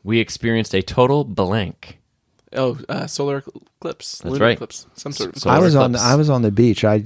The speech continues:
Speaker 3: I looked at it through a cereal box.
Speaker 1: <laughs>
Speaker 3: We did the little pinhole thing.
Speaker 2: Oh, there you go. Yeah, yeah.
Speaker 3: It was
Speaker 1: Oh,
Speaker 3: kinda
Speaker 1: that's
Speaker 3: cool.
Speaker 1: fun.
Speaker 3: Yeah.
Speaker 1: And January twenty eighteen,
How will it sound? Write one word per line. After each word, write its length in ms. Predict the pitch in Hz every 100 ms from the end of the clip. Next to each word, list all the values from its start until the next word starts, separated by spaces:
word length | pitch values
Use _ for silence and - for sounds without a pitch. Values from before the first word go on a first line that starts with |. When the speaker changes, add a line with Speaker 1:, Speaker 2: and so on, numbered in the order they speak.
| -
Speaker 3:
I 140 | 110
looked 240 | 110 110 113
at 140 | 104
it 80 | 98
through 180 | - 95
a 60 |
cereal 340 | - 98 95 82
box. 420 | 80 80 - - _
Speaker 1:
<laughs> 140 | 123 - - - - - _ _ - -
Speaker 3:
We 80 | 107
did 200 | 104 98
the 80 |
little 200 | 92 95
pinhole 400 | 90 101 98 101
thing. 120 | - 139
Speaker 2:
Oh, 20 |
there 140 | 359
you 40 | 359 370
go. 40 |
Yeah, 180 | 208 160
yeah. 180 | 165 -
Speaker 3:
It 80 | 269
was 100 | -
Speaker 1:
Oh, 40 |
Speaker 3:
kinda 180 | - 120
Speaker 1:
that's 140 | 147 143
Speaker 3:
cool. 60 |
Speaker 1:
fun. 160 | 120 151 -
Speaker 3:
Yeah. 140 | 110 139 123 - - - -
Speaker 1:
And 480 | 95 98 104 98 -
January 640 | - 117 147 160 165 160
twenty 420 | 156 - 160 156
eighteen, 680 | - 151 - - 95 95